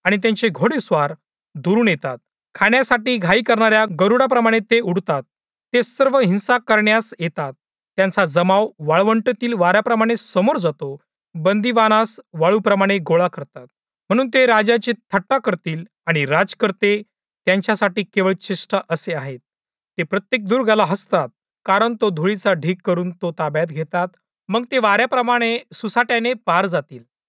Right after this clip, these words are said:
व दोषी होतील. त्यांचा असा समज आहे की आमचा पराक्रम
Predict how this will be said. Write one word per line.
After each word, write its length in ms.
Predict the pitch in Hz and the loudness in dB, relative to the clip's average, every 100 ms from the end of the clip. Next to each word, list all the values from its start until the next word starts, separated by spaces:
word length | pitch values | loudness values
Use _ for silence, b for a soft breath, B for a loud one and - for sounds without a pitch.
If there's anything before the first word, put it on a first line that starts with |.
| _ | _
व 80 | 156 | -8
दोषी 400 | 135 208 214 220 | -2 -2 0 -2
होतील. 360 | 160 156 143 131 _ _ _ - | -4 -8 -14 -16 _ _ _ -2
त्यांचा 280 | 190 202 196 _ | 0 -2 -4 _
असा 220 | 175 - 240 | -4 0 0
समज 340 | - 196 170 | 0 0 0
आहे 260 | 151 135 156 | -2 -6 -12
की 440 | - _ _ 208 | -16 _ _ -12
आमचा 320 | 156 180 - | -6 -6 -4
पराक्रम 520 | 175 170 165 - 160 | -4 -2 -2 -2 -6